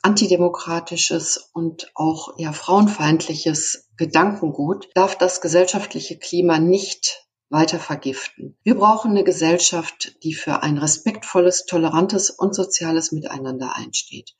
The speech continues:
Und da versuchen wir, unsere Frauen für zu sensibilisieren, dass sie, ja,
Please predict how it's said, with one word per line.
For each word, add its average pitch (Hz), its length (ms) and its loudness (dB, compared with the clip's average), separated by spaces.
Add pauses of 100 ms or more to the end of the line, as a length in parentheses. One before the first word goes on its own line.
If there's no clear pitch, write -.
(120)
Und 160 240 -2
da 196 140 8
versuchen 202 720 2
wir, 165 320 0
unsere 208 340 6
Frauen 165 460 0
für 160 440 -4
zu - 180 2
sensibilisieren, 160 1400 0
dass - 320 -2
sie, 160 480 2 (240)
ja, 156 340 -2